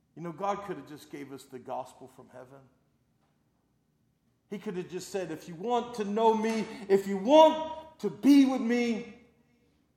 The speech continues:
then you better start acting holy. You better straighten up and get right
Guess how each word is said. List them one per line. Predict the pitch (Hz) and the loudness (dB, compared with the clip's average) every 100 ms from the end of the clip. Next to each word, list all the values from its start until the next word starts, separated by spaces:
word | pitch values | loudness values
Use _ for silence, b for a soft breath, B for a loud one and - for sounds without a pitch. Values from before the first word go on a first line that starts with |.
| _ - | _ -16
then | 165 | -8
you | |
better | 165 240 214 | 2 4 4
start | - 220 190 | 2 4 6
acting | 175 - 160 | 4 2 -6
holy. | 139 135 98 - _ _ _ _ _ _ _ _ _ _ _ _ _ _ _ _ _ _ | -6 -10 -10 -20 _ _ _ _ _ _ _ _ _ _ _ _ _ _ _ _ _ _
You | 156 | -8
better | 170 302 302 214 190 - - _ | 4 6 6 2 -4 -12 -20 _
straighten | - - 277 247 - 185 | -20 0 4 6 4 -2
up | 170 - | -4 -4
and | 165 143 - | -10 -10 0
get | 294 262 | 0 0
right | 165 160 151 - | -2 -4 -4 -10